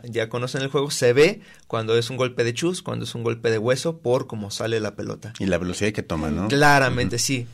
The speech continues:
Speaker 1: Curiosamente, el, el hueso, eh,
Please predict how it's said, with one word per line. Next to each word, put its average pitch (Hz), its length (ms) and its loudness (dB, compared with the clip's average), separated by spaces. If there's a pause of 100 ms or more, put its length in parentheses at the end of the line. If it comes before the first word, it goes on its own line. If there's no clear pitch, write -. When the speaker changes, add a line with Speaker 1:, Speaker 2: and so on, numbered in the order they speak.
(140)
Speaker 1:
Curiosamente, 185 840 2
el, 123 160 -2
el 120 420 -2
hueso, 196 540 4 (540)
eh, 127 420 2